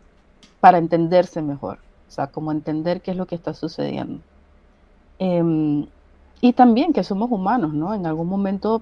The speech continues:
pues, vamos a ceder esa gratificación, es necesaria muchas veces también para poder, eh, sentirnos un poco mejor.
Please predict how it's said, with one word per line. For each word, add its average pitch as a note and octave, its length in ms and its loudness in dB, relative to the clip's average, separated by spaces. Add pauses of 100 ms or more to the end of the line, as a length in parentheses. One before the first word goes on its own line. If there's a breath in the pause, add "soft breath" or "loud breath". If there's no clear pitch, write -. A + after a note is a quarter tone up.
pues, D3 200 -4
vamos D#3 380 2
a G3+ 80 0
ceder E3 340 0
esa F#3+ 200 -2
gratificación, E3+ 880 -6
es E3 160 4
necesaria E3+ 720 2
muchas F3+ 340 -8
veces F3 300 -4
también F3+ 480 -6 (480 soft breath)
para D#3 300 6
poder, D#3+ 520 2 (420 soft breath)
eh, F3 260 0
sentirnos F3+ 500 -2
un D#3+ 160 -4
poco D#3 260 -4
mejor. D#3 500 0